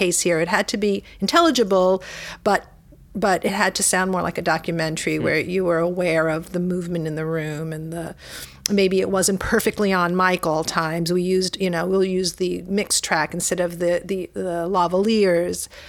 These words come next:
Speaker 1: things like that, to a degree where it was interesting 'cause when I worked with Susan Dawes, who's a dialogue editor too, and we would, like, we would clean up these scenes and we'd have these discussions. "Do you think it's too clean?" And,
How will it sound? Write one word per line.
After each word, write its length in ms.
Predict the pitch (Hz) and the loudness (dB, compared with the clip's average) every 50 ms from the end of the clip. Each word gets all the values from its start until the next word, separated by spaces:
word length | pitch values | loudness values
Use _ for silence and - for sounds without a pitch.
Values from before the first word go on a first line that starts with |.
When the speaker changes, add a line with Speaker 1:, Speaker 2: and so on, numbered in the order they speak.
| - - - - - - | -18 -20 -20 -14 -6 -2
Speaker 1:
things 220 | 226 226 220 - | 0 2 2 2
like 200 | 185 175 170 - | 0 -2 -2 0
that, 540 | - 180 165 156 156 160 - - - - - | 0 2 2 2 0 -2 -6 -8 -14 -8 -4
to 100 | - 233 | -2 0
a 60 | 240 | 0
degree 300 | 190 226 185 214 240 240 | 0 0 0 2 2 4
where 120 | 233 220 - | 4 4 4
it 60 | 247 | 4
was 140 | 233 202 254 | 2 2 2
interesting 360 | 285 285 240 254 - - 208 | 2 2 2 0 2 2 0
'cause 180 | 196 202 190 185 - - - | 0 0 -2 -4 -4 -8 -8
when 340 | - 214 220 220 208 202 - - | -2 0 2 2 2 0 0 2
I 100 | 202 208 208 | 2 4 4
worked 200 | 220 208 202 - | 2 2 2 0
with 120 | 190 - | -2 0
Susan 300 | - - 170 - 175 185 | 0 -2 0 0 0 2
Dawes, 380 | 208 214 220 214 214 214 208 - | 2 4 4 4 4 4 2 0
who's 120 | 175 165 | -2 -2
a 60 | 170 | 0
dialogue 400 | 170 185 190 190 196 196 190 190 | 2 2 4 4 4 2 2 2
editor 280 | 190 185 185 180 180 180 | 0 2 2 2 0 0
too, 340 | 180 - 196 190 190 190 190 - - - _ _ _ - _ _ - _ - - - - - - - | 0 0 2 2 2 2 0 -4 -14 -20 _ _ _ -20 _ _ -20 _ -20 -20 -16 -8 -6 -4 0
and 220 | 233 233 220 220 220 | 2 2 4 4 4
we 140 | 226 233 226 | 4 4 4
would, 280 | 214 220 208 202 185 - | 6 6 6 4 4 2
like, 260 | 202 180 185 - - | 0 0 0 -2 -2
we 220 | - 220 202 196 190 | 0 2 2 4 4
would 180 | 190 190 190 - - - - _ _ - _ - - | 2 2 0 -4 -16 -20 -20 _ _ -20 _ -14 -10
clean 200 | - - 226 220 | -4 -2 0 0
up 120 | 214 196 - | 0 0 0
these 160 | 196 180 180 | 0 2 2
scenes 340 | - 247 262 277 277 247 233 | 2 2 2 2 4 4 4
and 100 | 208 196 | 4 2
we'd 100 | 196 180 | 2 2
have 120 | 202 185 | 2 0
these 100 | 196 196 | 0 0
discussions. 460 | 202 196 - - 208 208 - 180 165 | 0 0 0 0 0 0 0 -2 -2
"Do 60 | 170 170 | -2 -4
you 40 | 170 | -2
think 160 | 180 185 175 | -4 -2 0
it's 140 | 190 180 - | 0 -2 0
too 140 | - 208 | -2 -2
clean?" 500 | 180 - - 202 196 202 202 208 214 208 | -4 -2 -2 0 0 2 2 2 2 0
And, 240 | 185 175 175 170 180 | 0 -2 -4 -6 -10